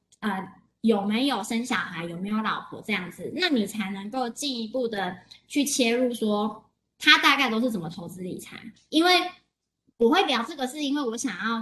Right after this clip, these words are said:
掌握医师他的资讯，好带入我下一个要准备的话题或是商品内容。因为其实不同的医师种类，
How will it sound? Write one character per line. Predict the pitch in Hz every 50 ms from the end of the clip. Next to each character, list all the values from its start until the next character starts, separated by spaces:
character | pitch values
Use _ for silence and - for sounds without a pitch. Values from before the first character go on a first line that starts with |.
| - -
掌 | - - 214 180 180 190 220
握 | 247 240 220 214 -
医 | 254 254 254
师 | - - 233 233
他 | 226 233 226 220
的 | 202 190
资 | 190 - 202 202 202
讯， | 208 - 247 214 190 - - - - _ - -
好 | 226 208 202 180 175 175 - - _ _ _ -
带 | 302 285 269 262
入 | 262 285 254 214
我 | 175 175
下 | - - 254 220 208 202
一 | 202
个 | - 190 185 185
要 | 202 226 214 208
准 | - 196 170 175
备 | - 226 220
的 | 196 185
话 | 220 262 254 208 190 - -
题 | - - - -
或 | 214 208 214
是 | 214 226 226 220 202 190
商 | 208 - 311 320 330
品 | 302 254 185 180
内 | 226 262 226 202 175
容。 | - - - - 220 - - _ _
因 | - 330 370
为 | 381 349
其 | - 294 277
实 | 269 269 262 262
不 | 254 262 339 330
同 | 269 254 226 208
的 | 196 202
医 | 226 240
师 | 233 - 233 247
种 | 214 226 185 165 175 196
类， | 247 247 220 196